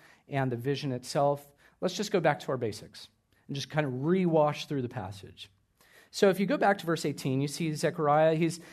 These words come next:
he might be looking down, he might be looking ahead, but he seems lost in thought because of what he has just experienced in this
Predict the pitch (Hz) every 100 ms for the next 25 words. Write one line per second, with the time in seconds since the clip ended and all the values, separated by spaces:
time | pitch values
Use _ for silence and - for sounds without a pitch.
0 | - 214 208 214 196 175 165 180 175 156
1 | 135 139 147 165 170 147 135 135 143 147
2 | 143 139 131 131 160 160 143 131 151 190
3 | 185 180 147 147 147 - 135 127 - 151
4 | 127 113 - - - - 135 160 139 143
5 | 131 156 160 - 165 147 147 143 127 -
6 | - 180 175 151 - - 160 165 147 123
7 | 117 - 151 139 131 123 -